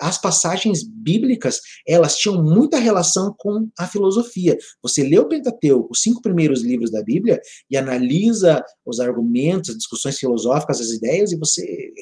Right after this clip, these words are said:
encontra similaridades, tá? É, existiam duas seitas ali naquela época, a seita,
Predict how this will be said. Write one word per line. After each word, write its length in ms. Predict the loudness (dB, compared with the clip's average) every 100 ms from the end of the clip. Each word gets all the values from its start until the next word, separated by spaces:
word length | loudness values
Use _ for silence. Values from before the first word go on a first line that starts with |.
| -10 -6
encontra 460 | -4 -2 -2 0
similaridades, 1300 | -2 0 0 0 0 0 0 2 2 2 0 -2 -6
tá? 340 | -4 -2 -2 -4 _ _ -20 -20 _
É, 320 | -2 2 2 2
existiam 760 | 0 -2 0 2 2 2 0
duas 240 | 2 2 2
seitas 640 | 2 2 4 4 2 2
ali 160 | 2 2
naquela 380 | 0 0 -2
época, 560 | 0 0 0 -2 -8 -10 -12 -18
a 60 | -8
seita, 360 | -4 -2 -2